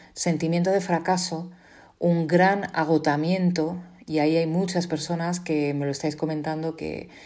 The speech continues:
que os sentís muy agotadas, que, que, que estamos como muy cansados, ¿no? Eh, y eso es una reacción que tendríamos que corregir nosotros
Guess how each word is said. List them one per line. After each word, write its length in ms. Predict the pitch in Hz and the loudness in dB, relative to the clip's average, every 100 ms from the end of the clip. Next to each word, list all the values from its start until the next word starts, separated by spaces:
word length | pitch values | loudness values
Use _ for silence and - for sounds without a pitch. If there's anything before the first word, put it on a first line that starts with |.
| - | -20
que 80 | - | -2
os 60 | 156 | 0
sentís 320 | 165 147 180 | 0 0 2
muy 180 | 190 196 | 2 2
agotadas, 640 | 185 156 180 226 196 147 | 4 4 4 4 4 0
que, 300 | - 147 147 | -4 -4 -4
que, 220 | 147 143 143 | -4 -8 -6
que 100 | 160 | -10
estamos 340 | - 147 175 | -4 -2 -2
como 220 | 185 175 | 0 0
muy 160 | 160 180 | 2 0
cansados, 680 | 160 151 147 170 165 147 156 | 0 -2 -2 -2 -2 -2 -4
¿no? 160 | 180 - - - - - - - | -8 -8 -18 -18 -18 -20 -20 -8
Eh, 320 | 151 156 156 | 0 0 0
y 100 | 160 | 0
eso 140 | 170 196 | 2 2
es 140 | 180 | 0
una 160 | 196 190 | 0 4
reacción 720 | 185 180 175 - 196 196 220 - _ _ - | 6 6 4 2 2 2 -4 -10 _ _ -2
que 140 | 165 | 0
tendríamos 680 | 165 156 156 170 180 190 180 | 4 2 2 2 2 2 -4
que 500 | - 170 156 147 147 - _ _ | -2 2 2 0 -4 -20 _ _
corregir 580 | 160 160 143 - 208 | 0 2 0 2 2
nosotros 720 | 202 180 - 190 185 180 214 | 2 -2 0 -2 0 -2 -4